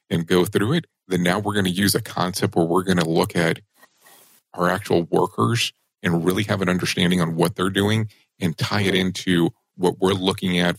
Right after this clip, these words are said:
Speaker 1: from a corporate level. It became very difficult for very, um, for some of the organizations. And I refer to that as work imagined, meaning the one that comes from the corporate office, to work being performed. And
Speaker 2: Mm-hmm.
Speaker 1: as you know, and as your audience members know,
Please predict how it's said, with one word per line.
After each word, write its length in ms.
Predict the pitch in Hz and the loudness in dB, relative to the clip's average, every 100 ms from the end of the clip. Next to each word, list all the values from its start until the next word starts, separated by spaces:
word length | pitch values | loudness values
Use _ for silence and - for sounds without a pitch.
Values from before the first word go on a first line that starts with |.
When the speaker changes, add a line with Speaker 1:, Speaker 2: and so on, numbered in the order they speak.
| - | -2
Speaker 1:
from 200 | 87 85 | 0 0
a 60 | 82 | -2
corporate 420 | - 95 151 - | 0 0 0 0
level. 280 | 185 240 - _ _ _ _ _ | 2 0 -2 _ _ _ _ _
It 80 | - | -2
became 340 | 110 104 139 180 | 0 0 0 2
very 220 | 135 123 | 0 0
difficult 540 | 87 - 175 - - | 0 0 0 0 -2
for 240 | - 90 85 | 0 0 2
very, 420 | 90 95 90 85 | 2 2 0 2
um, 320 | 80 80 120 - _ | 0 0 -4 -10 _
for 80 | - | -4
some 140 | - 98 | -2 0
of 40 | |
the 80 | 87 | 2
organizations. 720 | 90 87 80 87 104 87 - - - _ - | 2 2 0 0 0 -2 -4 -10 -20 _ -4
And 100 | 104 | 0
I 80 | 98 | 0
refer 400 | 101 104 240 269 | -2 0 -2 0
to 100 | 143 | 0
that 200 | 110 95 | 0 0
as 360 | 98 85 82 - _ _ _ | 0 0 -2 -8 _ _ _
work 300 | 87 95 151 190 | 0 2 2 0
imagined, 680 | 160 117 117 113 113 110 - _ | 0 0 0 0 0 -2 -10 _
meaning 320 | 87 87 92 95 | -6 0 2 2
the 60 | |
one 180 | 92 92 | 2 0
that 140 | - | -2
comes 140 | - 87 | -4 -4
from 80 | 92 | -4
the 60 | |
corporate 300 | 95 101 98 | -2 -2 0
office, 280 | 85 95 98 _ _ - | 0 -2 -6 _ _ -2
to 80 | |
work 280 | 95 90 87 | 2 2 0
being 200 | 90 85 | 0 0
performed. 560 | - - 87 82 - - - - - _ | -2 -2 -2 -2 -4 -10 -20 -20 -20 _
And 160 | 107 98 | -2 0
Speaker 2:
Mm-hmm. 120 | 113 | 0
Speaker 1:
as 180 | 98 95 | 0 2
you 160 | 139 220 | 0 0
know, 300 | 92 90 90 | 0 -2 -2
and 100 | 92 | -2
as 100 | 85 | 0
your 120 | 87 85 | 0 0
audience 420 | 92 - - 87 | -2 -2 -2 -2
members 380 | - 80 80 78 | 0 0 -2 0
know, 300 | 85 80 107 | 0 0 -2